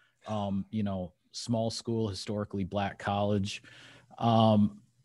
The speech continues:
and, uh, you know, I mean, at the time that Nick Collins was drafted, everybody's like, "Who is this guy?" You know? And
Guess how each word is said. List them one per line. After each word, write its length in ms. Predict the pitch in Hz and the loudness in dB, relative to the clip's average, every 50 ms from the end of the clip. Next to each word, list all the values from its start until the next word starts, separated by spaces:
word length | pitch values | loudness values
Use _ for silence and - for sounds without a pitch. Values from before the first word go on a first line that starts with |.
| _ - | _ 2
and, 480 | 120 120 117 113 113 110 107 104 95 | 4 6 6 6 8 8 6 6 6
uh, 240 | 113 104 101 98 95 | 6 4 2 2 0
you 140 | - 131 123 | 2 4 6
know, 260 | 117 110 101 90 85 - - - - | 6 6 6 4 0 -4 -8 0 4
I 60 | 123 | 6
mean, 160 | 127 127 120 | 8 10 10
at 120 | 120 113 | 8 8
the 60 | - 107 | 6 2
time 320 | - - 135 143 143 117 | 2 4 6 8 10 8
that 160 | 107 95 - | 8 6 4
Nick 160 | 98 107 - | -2 -4 -2
Collins 380 | - - 127 147 135 110 101 90 | 0 4 6 8 8 8 6 4
was 160 | 87 87 - | 0 -4 -4
drafted, 440 | - 98 95 92 92 - - 98 90 | -2 0 0 0 0 -2 -4 -4 -2
everybody's 520 | 92 95 92 92 85 92 87 85 85 - | -2 0 0 -2 -2 -2 -4 -4 -4 -6
like, 180 | - - 82 - | -8 -10 -10 -12
"Who 360 | - - - - 139 156 131 | -14 -10 -4 0 2 4 4
is 280 | 95 85 80 82 - - | 4 2 0 -4 -6 -6
this 280 | - - 117 139 - - | -2 0 2 2 2 0
guy?" 400 | - - - - 57 - - - | -6 -8 -10 -10 -10 -12 -12 -8
You 160 | - 98 98 | -4 -2 0
know? 300 | 92 90 87 85 87 87 - | 0 0 -2 -2 -4 -4 -2
And 260 | - 110 110 104 98 | 2 4 4 4 4